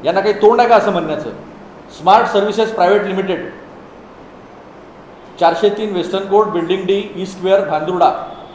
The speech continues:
भांबुर्डा, शिवाजीनगर, पुणे. हा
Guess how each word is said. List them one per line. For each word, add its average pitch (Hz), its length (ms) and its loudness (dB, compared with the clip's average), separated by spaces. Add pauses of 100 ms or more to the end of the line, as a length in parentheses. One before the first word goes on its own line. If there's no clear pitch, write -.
(180)
भांबुर्डा, 185 680 2
शिवाजीनगर, 180 600 0
पुणे. 143 180 -8 (1300)
हा 180 80 0